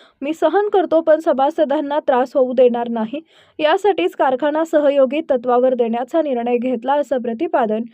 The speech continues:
चेअरमन कल्याण काळे यांनी केले. ओंकार शुगरचे चेअरमन बोत्रे पाटील म्हणाले की, "तुमच्याकडे इतके पैसे कुठून आले, असे प्रश्न आम्हाला विचारले जातात, पण अदानी, अंबानी यांना असे प्रश्न विचारले जात नाहीत. मराठी माणसाकडे पैसा आला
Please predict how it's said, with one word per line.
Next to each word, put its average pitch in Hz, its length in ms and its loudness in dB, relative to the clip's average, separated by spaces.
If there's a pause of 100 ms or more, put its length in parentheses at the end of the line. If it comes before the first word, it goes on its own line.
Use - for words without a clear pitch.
(280)
चेअरमन 392 400 2
कल्याण 285 380 0
काळे 240 280 0
यांनी 233 300 -2
केले. 220 300 -4 (280)
ओंकार 240 380 0
शुगरचे 247 460 0
चेअरमन 262 460 -2
बोत्रे 269 360 2
पाटील 302 360 -2
म्हणाले 262 340 0 (400)
की, 320 60 -6
"तुमच्याकडे 370 580 0
इतके 339 240 -2
पैसे 330 340 0
कुठून 320 380 -2
आले, 294 180 2
असे 277 260 0
प्रश्न 262 340 -2
आम्हाला 254 420 -2
विचारले 262 520 -2
जातात, 254 340 -2 (400)
पण 277 220 -2
अदानी, 302 460 2
अंबानी 277 440 0
यांना 262 240 -2 (100)
असे 247 200 -2
प्रश्न 277 340 -2
विचारले 247 540 -2
जात 220 300 -2
नाहीत. 220 160 -4 (560)
मराठी 254 360 0
माणसाकडे 330 720 0
पैसा 294 400 0
आला 233 220 0